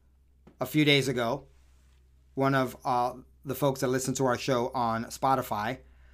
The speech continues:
"I wonder what kind of deaths we'll see from this new vaccine." Also replying to our few, a few episodes ago when we were talking about covid and the vaccine, whatever,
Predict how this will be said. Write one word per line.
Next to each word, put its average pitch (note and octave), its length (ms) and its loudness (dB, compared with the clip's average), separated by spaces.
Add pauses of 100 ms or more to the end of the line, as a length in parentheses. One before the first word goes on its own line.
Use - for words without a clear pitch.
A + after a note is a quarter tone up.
(300)
"I D3+ 60 4
wonder G#3+ 260 8
what G#3+ 160 6
kind G#3+ 180 6
of E3 140 4
deaths F#3+ 300 6
we'll F3 140 2
see F#3 360 2
from D3+ 400 2
this D#3+ 380 0
new D3 320 4
vaccine." C3 720 -2 (1700)
Also E3 680 4
replying C#3 680 2 (800)
to C#3+ 500 2
our B2+ 280 2
few, D3+ 220 -4
a C#3+ 60 -8
few D3 180 2
episodes C3+ 520 0
ago C3 280 -2
when B2+ 60 0
we B2+ 40 0
were B2 80 0
talking C3 280 -2
about B2 220 -2
covid B2+ 300 0
and A#2+ 80 -2
the A#2 60 -6
vaccine, A#2+ 400 -2
whatever, A#2+ 420 -4